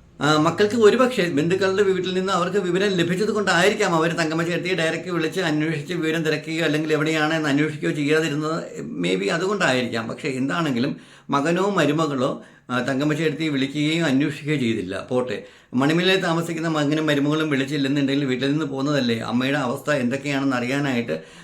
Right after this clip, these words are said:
മ-, ഇളയ മകൻ വിളിക്കുമെന്ന് കരുതി. ഇളയ മകനും വിളിച്ചില്ല. നാല് പെൺമക്കളുണ്ട്. നാല് പെൺമക്കളോ അല്ലെങ്കിൽ അവരുടെ കുടുംബത്തിലുള്ള ആരെങ്കിലും വിളിക്കുമെന്ന് കരുതി തങ്കമ്മ ചേട്ടത്തിനെ ആരും വിളിക്കുകയോ അമ്മ എവിടെയാണ് എന്ന് അന്വേഷിക്കുകയോ ചെയ്തില്ല.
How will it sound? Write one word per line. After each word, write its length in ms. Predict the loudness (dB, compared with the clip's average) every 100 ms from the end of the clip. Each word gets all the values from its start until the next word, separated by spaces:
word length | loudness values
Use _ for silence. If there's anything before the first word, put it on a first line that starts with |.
| -4
മ-, 120 | -2
ഇളയ 340 | 0 2 4 4
മകൻ 280 | 4 2 2
വിളിക്കുമെന്ന് 460 | 0 0 0 2
കരുതി. 240 | 0 -4 -6
ഇളയ 340 | -4 0 0
മകനും 320 | 0 0 0
വിളിച്ചില്ല. 420 | 0 -2 -4 -2
നാല് 340 | -2 -2 -2 -2
പെൺമക്കളുണ്ട്. 720 | 0 0 0 -2 -2 -2 -2
നാല് 240 | 0 -2
പെൺമക്കളോ 480 | 0 0 0 0 -2
അല്ലെങ്കിൽ 280 | -2 -2 -2
അവരുടെ 200 | -2 -4
കുടുംബത്തിലുള്ള 600 | -2 -2 -2 -2 -4 -6 -12 -20 -6
ആരെങ്കിലും 520 | 0 4 4 4 2 0
വിളിക്കുമെന്ന് 380 | 0 -2 -2
കരുതി 320 | 0 -2 -4 -4
തങ്കമ്മ 280 | -6 -2 -2
ചേട്ടത്തിനെ 500 | -2 -4 -4 -4 -4 -4
ആരും 460 | -4 0 0 0
വിളിക്കുകയോ 560 | 0 -2 -4 -2 -2 -4 -12 -8
അമ്മ 160 | 0 2
എവിടെയാണ് 720 | 4 4 4 4 4 2 2
എന്ന് 340 | 0 0 0 0
അന്വേഷിക്കുകയോ 680 | 2 2 2 0 -2 -2
ചെയ്തില്ല. 600 | -2 -2 -4 -8 -10 -14